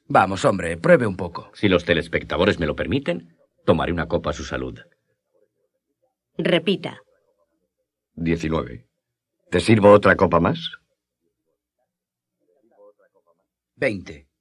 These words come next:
Speaker 1: ¿Y tanto? Encantado.
Speaker 2: Veintiuno. Perdonen, señores. ¿Qué les parece este vino?
Speaker 4: Veintidós. Magnífico.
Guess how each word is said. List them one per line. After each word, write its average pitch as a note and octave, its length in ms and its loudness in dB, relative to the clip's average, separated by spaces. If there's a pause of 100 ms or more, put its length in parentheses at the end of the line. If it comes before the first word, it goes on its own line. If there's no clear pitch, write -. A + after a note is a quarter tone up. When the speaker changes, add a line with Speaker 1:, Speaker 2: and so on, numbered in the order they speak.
(140)
Speaker 1:
¿Y A2+ 120 -12
tanto? D#3 500 -4 (140)
Encantado. B2+ 680 0 (2250)
Speaker 2:
Veintiuno. E2 720 -6 (880)
Perdonen, A2+ 380 0
señores. C#2 520 -8 (380)
¿Qué E3+ 100 2
les E3 140 -4
parece - 320 -2
este D#2 180 -6
vino? C2 420 -10 (1700)
Speaker 4:
Veintidós. C#2 720 -10 (300)
Magnífico. F2 760 -4